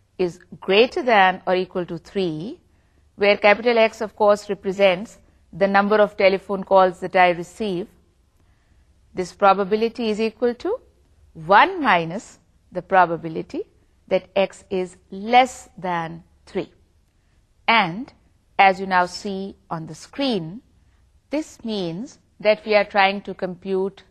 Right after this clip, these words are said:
the probability one minus the probability that X is equal to zero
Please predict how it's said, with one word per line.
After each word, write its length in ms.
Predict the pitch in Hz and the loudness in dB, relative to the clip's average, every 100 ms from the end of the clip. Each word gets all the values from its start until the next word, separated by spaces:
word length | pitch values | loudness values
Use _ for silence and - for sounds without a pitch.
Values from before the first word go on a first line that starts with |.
| _ - | _ -10
the 80 | |
probability 960 | 175 185 165 160 160 160 - 185 240 359 _ _ _ _ _ _ | 0 2 2 -4 -10 -12 -8 -6 -6 -12 _ _ _ _ _ _
one 280 | 180 233 269 | 0 0 0
minus 560 | 202 165 156 277 - _ _ _ _ _ _ _ | -2 -4 -6 -12 -14 _ _ _ _ _ _ _
the 80 | 185 | -6
probability 840 | 196 190 185 196 226 - 262 311 311 | 2 2 2 -6 -8 -8 -12 -10 -4
that 200 | 202 - - | -4 -4 -4
X 260 | 196 - | -4 -6
is 100 | 175 | -14
equal 200 | 170 165 | -12 -14
to 100 | 160 | -16
zero 480 | 151 175 170 170 | -10 -8 -6 -8